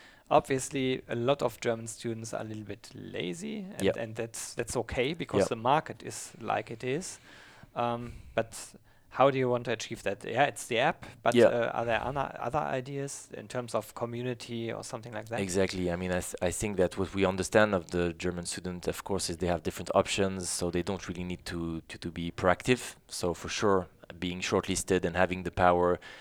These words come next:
Speaker 2: engaging directly with the, the recruiter is, is a really, uh, a strong value proposition. And the second is about communities, for sure,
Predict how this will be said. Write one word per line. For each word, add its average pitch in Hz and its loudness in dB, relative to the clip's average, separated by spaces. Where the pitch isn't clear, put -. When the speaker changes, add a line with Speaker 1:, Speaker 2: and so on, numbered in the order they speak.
Speaker 2:
engaging 92 -2
directly 98 6
with 90 2
the, 85 0
the 82 -2
recruiter 92 0
is, 85 0
is 85 -6
a 80 -6
really, 85 -2
uh, 80 -2
a 87 -4
strong 92 -4
value 85 -2
proposition. 98 -4
And 95 -2
the 95 2
second 104 4
is 90 0
about 90 4
communities, 104 -4
for 92 -6
sure, 107 -2